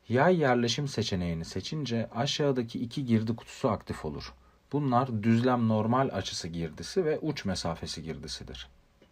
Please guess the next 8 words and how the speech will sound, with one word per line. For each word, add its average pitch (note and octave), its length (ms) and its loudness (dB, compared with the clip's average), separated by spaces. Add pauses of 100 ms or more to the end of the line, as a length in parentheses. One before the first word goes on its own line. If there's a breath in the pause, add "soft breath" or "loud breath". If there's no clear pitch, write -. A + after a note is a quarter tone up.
(760 soft breath)
Uç F#3+ 240 2
mesafesi G#2 600 -2
girdisi F#2+ 580 -4 (260 loud breath)
yayın C#3+ 380 4
uç F3 300 -2 (320 soft breath)
mesafesini A#2 680 -2
ifade F2 420 -2
eder. C#2+ 340 -10